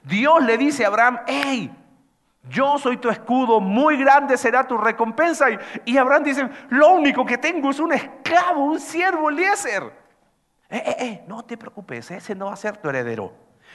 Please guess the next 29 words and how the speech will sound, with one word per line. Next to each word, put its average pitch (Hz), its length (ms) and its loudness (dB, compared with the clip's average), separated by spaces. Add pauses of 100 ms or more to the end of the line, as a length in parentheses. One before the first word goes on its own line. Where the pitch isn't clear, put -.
(180)
Tu 165 160 -6
heredero", 160 560 -8
le 139 100 -6
dice 151 240 -8
en 131 80 -10
el 120 80 -8
capítulo 147 480 -10
quince, 165 440 -14 (300)
"va 160 80 -4
a 160 40 -6
ser 185 240 -10
tu - 320 -12
propio 240 640 -6 (340)
hijo". 196 600 -12 (1400)
Y 185 80 -2
en 233 80 0
el 247 60 -2
versículo 262 520 -2
seis 254 280 -2
de 180 100 -4
Génesis 247 400 -8
quince 185 400 -10
dice 202 220 -10
que - 300 -6
Abraham 269 360 0
le 285 140 -6
creyó 277 320 -2
a 302 60 2
Dios, 349 380 -6